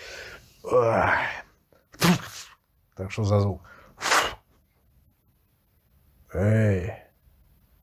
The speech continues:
из шкафа. Выходи. Я знаю, что ты в шкафу. У тебя есть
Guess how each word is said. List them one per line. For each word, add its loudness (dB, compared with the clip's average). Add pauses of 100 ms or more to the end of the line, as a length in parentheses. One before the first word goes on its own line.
(540)
из 2
шкафа. 0 (960)
Выходи. 0 (3250)
Я 4
знаю, 2
что -4
ты -2
в -4
шкафу. -2 (720)
У -2
тебя 4
есть 2